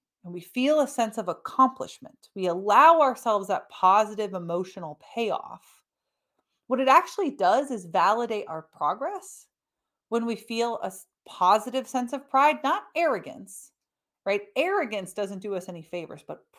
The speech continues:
pride of, like, "Yeah, I did a thing and it felt good and I am proud of that effort." What it does is it fills us back up. It validates our perception of our own worth. And then from that place of feeling like, "Yeah,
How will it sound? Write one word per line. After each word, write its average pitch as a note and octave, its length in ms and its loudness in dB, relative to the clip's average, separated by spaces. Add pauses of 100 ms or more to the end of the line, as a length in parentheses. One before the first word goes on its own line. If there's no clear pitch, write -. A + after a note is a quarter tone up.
pride - 600 -6 (800)
of, G3+ 120 -12
like, G3 220 -8
"Yeah, C#4 480 -4 (100)
I C#4+ 200 -12 (100)
did C4 180 -2
a B3 60 0
thing F#3 260 -10
and G#3+ 100 -8
it B3+ 140 -6 (140)
felt B3 320 -2
good F3 160 -6
and D#3+ 80 -12
I A#3+ 120 -6
am A#3 180 -4
proud A#3+ 460 0
of F3 140 -6
that F3 180 0
effort." F#3+ 420 -4 (360)
What E4 160 2
it G4+ 180 0
does C#4+ 320 6
is G3+ 140 -8
it - 180 -8 (120)
fills D4+ 260 0
us C4+ 160 -2
back A#3+ 280 0
up. C4+ 140 4
It A3+ 240 -10
validates A3 640 4
our G3 100 -4
perception G#3 560 -4
of F3 120 -4
our F3 120 0
own F#3 240 -4
worth. G#3+ 580 -2 (1120)
And A#3+ 80 0
then B3+ 160 2
from D#4+ 460 4
that C#4 280 0
place D4+ 540 -2
of G3+ 140 -10
feeling A#3 240 -6
like, F#3+ 240 -8
"Yeah, C#4+ 800 -4